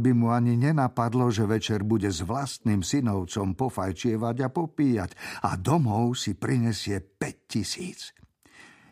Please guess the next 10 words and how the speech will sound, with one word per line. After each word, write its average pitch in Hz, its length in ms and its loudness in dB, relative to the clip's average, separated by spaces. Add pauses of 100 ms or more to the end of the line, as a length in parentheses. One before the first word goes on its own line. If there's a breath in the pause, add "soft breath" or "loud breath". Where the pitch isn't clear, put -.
(140 loud breath)
"Janko, 104 560 0
a 95 240 -2 (720)
čo 196 160 0
keby 143 400 -2
si 113 240 -2
sa 110 240 0
u 131 80 2
nás 110 400 0
niekedy 117 480 0
zastavil?" 110 800 -2